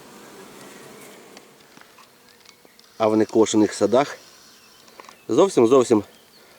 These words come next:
поруч з пасікою гудуть бджоли. Якщо був би, були б такі сади,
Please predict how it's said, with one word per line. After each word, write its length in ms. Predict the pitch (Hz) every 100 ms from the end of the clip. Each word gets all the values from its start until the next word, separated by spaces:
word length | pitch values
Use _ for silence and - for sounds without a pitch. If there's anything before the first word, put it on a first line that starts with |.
| _ _
поруч 320 | - 123 107 -
з 60 |
пасікою 600 | - 139 139 110 101 87 - - - _ _ _ - - - -
гудуть 480 | 101 104 127 117 95
бджоли. 500 | 92 113 110 101 92 - - - _ _ _ _ _ _ _ _ _ _ _ _ _ _ _ _ _ _ - - - _ _ _ _ _ _ _ _ _ _ _ _ _ _ _ _ _ _ _ _ _ -
Якщо 380 | 113 - 135 113
був 220 | 127 123
би, 180 | 110 104 - - _ _ _ _ _ - - _
були 220 | - 113
б 140 | 110 104
такі 260 | - 107
сади, 400 | 101 101 104 139